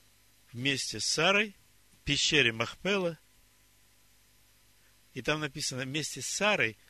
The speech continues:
женой его". Есть очень сильное место у пророка Малахии.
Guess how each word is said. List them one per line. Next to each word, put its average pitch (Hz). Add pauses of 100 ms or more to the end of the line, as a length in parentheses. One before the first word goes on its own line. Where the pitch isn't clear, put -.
(280)
женой 139
его". 104 (3250)
Есть 180
очень 160 (720)
сильное 117
место 127 (1400)
у 117
пророка 135
Малахии. 123